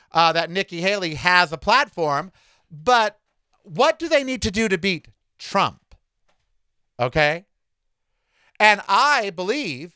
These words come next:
wholeheartedly that they need to fight and fight dirty.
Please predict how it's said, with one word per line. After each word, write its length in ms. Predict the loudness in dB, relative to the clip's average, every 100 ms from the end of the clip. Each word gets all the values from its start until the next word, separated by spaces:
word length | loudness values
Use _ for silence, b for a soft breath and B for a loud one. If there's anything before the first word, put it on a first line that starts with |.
| _
wholeheartedly 880 | -2 0 2 0 -2 -12 -20 -20 -20 _ _ _ _ _ _ _ -6
that 300 | 2 2 0 -2
they 220 | 0 0
need 220 | -2 -8 -8
to 40 |
fight 540 | 0 0 0 -4 -20 -20 _ _ _
and 200 | 0 0
fight 440 | 2 0 0 -4 -2
dirty. 420 | 2 2 -2